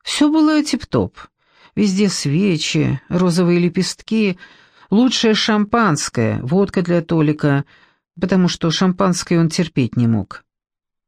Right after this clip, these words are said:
Женя еле заметно усмехнулась, как будто не мужчина завоёвывал женщину, а женщина старалась вернуть расположение мужчины.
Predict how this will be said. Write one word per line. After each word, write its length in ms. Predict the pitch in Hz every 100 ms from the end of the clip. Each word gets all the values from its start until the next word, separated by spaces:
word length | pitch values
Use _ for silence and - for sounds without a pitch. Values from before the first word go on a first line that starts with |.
| _ _ _ _ _ _ _ _ _ _ _ _ _ _ -
Женя 480 | 147 180 214 214
еле 260 | 196 208 202
заметно 420 | 185 190 190 190
усмехнулась, 960 | 185 - 196 - 180 135 120 113 - - _ _ _ _ _
как 160 | 165 170
будто 260 | 185 185
не 120 | 180
мужчина 500 | 180 185 - 240 208
завоёвывал 600 | 151 156 170 175 165 175 180
женщину, 720 | 180 135 - - 120 113 - _ _ _ _
а 140 | - 151
женщина 680 | 147 196 226 220 226 208
старалась 680 | 180 - 160 160 196 180 -
вернуть 500 | 170 165 170 208 208
расположение 760 | 185 175 - 175 175 190 180 180
мужчины. 680 | 185 - - 131 107 87